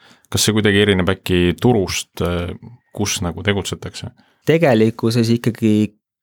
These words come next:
Speaker 2: Google'i, äh, näiteks serverlessi puhul on, äh, väga lihtne vaadata, et, äh, kui Amazonil on, äh, üle kahekümne serverless teenuse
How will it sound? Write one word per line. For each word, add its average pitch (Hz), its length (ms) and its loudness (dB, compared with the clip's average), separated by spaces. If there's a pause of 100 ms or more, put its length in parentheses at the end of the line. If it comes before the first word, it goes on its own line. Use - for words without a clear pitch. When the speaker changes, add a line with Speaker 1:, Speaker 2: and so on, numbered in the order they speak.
(240)
Speaker 2:
Google'i, 113 920 4
äh, 98 400 2 (400)
näiteks 127 440 0
serverlessi 117 540 2
puhul 107 380 0
on, 98 320 0
äh, 98 320 -2 (360)
väga 107 240 2
lihtne 104 320 -4
vaadata, 104 400 0
et, - 280 -8
äh, 98 200 -2 (360)
kui 107 120 -4
Amazonil 110 500 2
on, 98 320 -2
äh, 98 200 -4 (500)
üle 123 200 4
kahekümne 113 480 2
serverless 110 480 0
teenuse 101 460 0